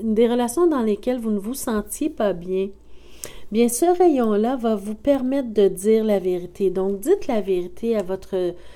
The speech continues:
euh, prétendant ou prétendante, hein, euh, si vous n'êtes pas tout à fait prêt. Euh, ça va permettre aussi, ce rayon-là, de, de vous guérir à, intérieurement, hein.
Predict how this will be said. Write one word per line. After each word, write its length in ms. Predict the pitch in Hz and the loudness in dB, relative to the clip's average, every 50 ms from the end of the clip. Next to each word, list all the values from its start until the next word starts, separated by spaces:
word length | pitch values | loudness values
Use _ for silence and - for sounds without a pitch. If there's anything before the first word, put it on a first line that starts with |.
| - - - - - | -18 -16 -12 -8 -4
euh, 720 | 180 175 180 180 165 170 165 165 180 170 151 156 170 170 | -2 0 0 0 0 -2 -2 -4 -6 -6 -6 -8 -8 -8
prétendant 680 | - - - 226 220 220 - 208 202 180 175 190 208 233 | -8 -2 0 0 0 2 2 0 0 0 0 0 0 0
ou 60 | 226 | -2
prétendante, 880 | 214 - - 196 190 - 214 180 180 175 170 160 175 226 330 349 - - | -2 -2 -4 -4 -2 -2 -2 -2 -2 -2 -2 -4 -4 -4 -4 -4 -4 -4
hein, 160 | 254 302 349 349 - - - - - - - - - - - | -4 -4 -6 -8 -10 -20 -20 -20 -20 -20 -20 -20 -16 -10 -4
euh, 180 | 185 180 180 175 | -2 -2 -2 -2
si 180 | 180 - 180 | -4 -6 -8
vous 100 | 170 180 | -4 -2
n'êtes 240 | 196 196 185 190 - | 0 0 -2 -2 -4
pas 140 | - 262 254 | -6 -6 -6
tout 200 | - - - 226 | -6 -4 0 0
à 80 | 208 | 0
fait 320 | 196 - - 175 175 175 - | 0 0 -2 -4 -4 -4 -8
prêt. 360 | - 170 - - 175 196 294 - - - - - - - - - - - - - - - - | -14 -12 -8 -6 -6 -6 -8 -10 -14 -16 -14 -14 -14 -14 -14 -18 -20 -18 -18 -20 -20 -12 -4
Euh, 680 | 190 202 196 196 196 196 196 196 196 190 190 190 190 190 - - | 0 6 8 8 8 8 8 6 4 4 4 4 4 2 0 -2
ça 220 | - - - 233 | -6 -2 0 2
va 160 | 208 220 240 254 | 2 2 2 0
permettre 720 | 247 - - - 285 277 262 269 269 311 339 349 349 262 | -2 -4 0 2 2 2 2 2 2 2 2 2 0 -4
aussi, 240 | 240 226 - - 302 | -6 -4 -4 -4 -2
ce 120 | - - | 0 0
rayon-là, 520 | 240 208 208 208 208 202 196 202 226 269 262 | 0 0 2 2 2 2 2 0 0 0 0
de, 400 | 220 220 208 202 - - 185 - | 0 2 2 2 2 0 -2 -6
de 600 | - 170 185 180 175 196 196 196 196 196 190 190 | -6 -8 -8 -2 2 4 6 6 6 6 4 4
vous 160 | 190 190 202 196 | 2 -2 -4 -4
guérir 480 | 170 233 247 247 240 208 247 294 381 392 - | -2 0 2 2 2 2 2 2 2 2 0
à, 60 | 262 214 202 190 - | 0 -2 -2 -2 -2
intérieurement, 840 | 196 202 202 202 - 214 202 196 196 202 196 185 175 180 175 180 240 320 285 | 0 -2 -2 0 -2 -2 -2 -2 -2 -2 -2 -2 -4 -4 -4 -4 -4 -6 -6
hein. 160 | 240 254 311 | -8 -8 -8